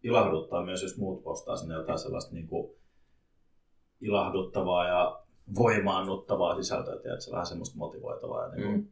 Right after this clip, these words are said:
Speaker 1: jee, jee, saavutin tänään juttu. Kyllä se, kyllä se niinku inspiroi.
Speaker 2: Joo, kyllä se totta kai.
Speaker 1: Ei, ja ei sit niinku, sit taas, jos joku kertoo tollasista jostain ongelmista ja masennuksesta,
Speaker 2: Mm.
Speaker 1: se herättää niinku sympatiaa.
Speaker 2: Mm.
Speaker 1: Niinku, se ei tavallaan,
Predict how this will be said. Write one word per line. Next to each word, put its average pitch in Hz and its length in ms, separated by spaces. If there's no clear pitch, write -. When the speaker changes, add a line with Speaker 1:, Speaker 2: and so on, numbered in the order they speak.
Speaker 1:
jee, 90 220
jee, - 340
saavutin - 500
tänään - 300
juttu. - 220
Kyllä 117 120
se, - 100
kyllä 139 140
se 139 60
niinku 131 180
inspiroi. - 460
Speaker 2:
Joo, 208 580
kyllä 151 160
se 190 100
totta 160 260
kai. 139 320
Speaker 1:
Ei, 117 140
ja 113 240
ei 123 160
sit 123 200
niinku, 110 600
sit 110 280
taas, 107 320
jos - 280
joku 101 240
kertoo 104 400
tollasista 101 520
jostain 104 360
ongelmista 98 600
ja 95 380
masennuksesta, 104 500
Speaker 2:
Mm. - 60
Speaker 1:
se 117 100
herättää 107 340
niinku 104 160
sympatiaa. - 760
Speaker 2:
Mm. 101 220
Speaker 1:
Niinku, 92 560
se - 180
ei 95 100
tavallaan, 92 680